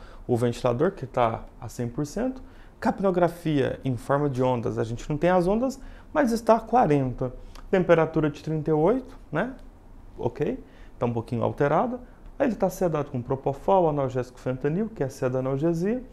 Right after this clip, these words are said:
Droga vasoativa, ele tem noradrenalina, que é pra aumentar a pressão do paciente. Sono vesical de demora, pra gente quantificar débito urinário, pra gente avaliar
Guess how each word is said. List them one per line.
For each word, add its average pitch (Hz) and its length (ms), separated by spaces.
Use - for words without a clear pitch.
Droga 190 400
vasoativa, 175 640
ele 139 80
tem 151 100
noradrenalina, 175 960
que - 80
é - 20
pra 131 160
aumentar 127 300
a - 20
pressão 139 300
do 135 80
paciente. 190 480
Sono 190 280
vesical 170 340
de 147 100
demora, 165 480
pra 131 120
gente 127 200
quantificar 135 520
débito 120 340
urinário, 131 680
pra 123 140
gente 120 200
avaliar 123 380